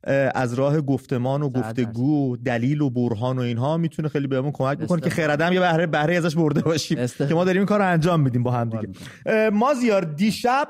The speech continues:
Speaker 1: شب گذشته، جواد ظریف، وزیر امور خارجه پیشین جمهوری اسلامی، در کلاب هاوس اومد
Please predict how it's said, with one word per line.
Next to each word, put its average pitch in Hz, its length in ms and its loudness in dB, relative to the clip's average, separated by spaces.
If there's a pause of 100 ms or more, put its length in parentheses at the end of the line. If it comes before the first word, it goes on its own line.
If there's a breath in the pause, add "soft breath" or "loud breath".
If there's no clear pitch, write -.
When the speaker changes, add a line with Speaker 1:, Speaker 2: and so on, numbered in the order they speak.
(100)
Speaker 1:
شب 240 340 0
گذشته، 185 720 2
جواد 208 360 2
ظریف، 180 640 0
وزیر 185 380 0
امور 190 400 -2
خارجه 170 540 -2
پیشین 190 680 -2 (800 soft breath)
جمهوری 151 500 0
اسلامی، 156 840 0 (540 loud breath)
در 165 160 0
کلاب 165 400 -2
هاوس 196 560 -2
اومد 190 560 0